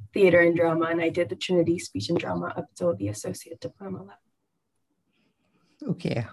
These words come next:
Speaker 2: Wow. Your resume is, like, <laughs> top notch. Um, so
Speaker 1: Thank you.
Speaker 2: this kind of makes the next question kind of redundant 'cause it's, it's pretty obvious, but, um,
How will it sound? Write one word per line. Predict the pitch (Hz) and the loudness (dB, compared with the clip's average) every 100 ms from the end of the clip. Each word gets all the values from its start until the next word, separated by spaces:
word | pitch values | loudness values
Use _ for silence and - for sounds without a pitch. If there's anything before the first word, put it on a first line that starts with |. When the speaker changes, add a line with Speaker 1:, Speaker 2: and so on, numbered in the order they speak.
| - 143 131 | -6 2 4
Speaker 2:
Wow. | 117 113 113 - | 4 2 -2 -2
Your | 131 | 0
resume | 123 123 120 139 143 156 | 2 4 4 4 4 4
is, | 139 | 4
like, | 117 - - - - | 2 0 -10 -18 -20
<laughs> | - - | -8 -2
top | - 123 - | 4 2 2
notch. | 117 113 117 - - - - - - - _ - | 0 0 0 -4 -16 -14 -14 -14 -16 -20 _ 2
Um, | 113 131 117 113 120 | 6 6 6 2 -4
so | - - 135 | -4 4 4
Speaker 1:
Thank | 131 | 6
you. | 135 | 4
Speaker 2:
this | 139 | 4
kind | - 131 | 4 4
of | 165 165 - - - - - - | 4 2 -4 -10 -20 -20 -10 0
makes | 127 123 - | 2 2 2
the | |
next | 123 117 117 - - - | 4 6 4 -4 -14 0
question | 113 110 120 117 | 2 2 -2 0
kind | 123 | 2
of | 117 113 | 4 4
redundant | 107 104 104 117 131 | 4 4 4 2 4
'cause | 113 107 | 4 4
it's, | 107 - 127 | 0 -2 -4
it's | - - | -2 2
pretty | 123 127 | 4 6
obvious, | 110 117 127 113 - | 4 4 2 2 0
but, | 117 113 - - - - - | 0 0 -4 -18 -18 -20 4
um, | 123 | 6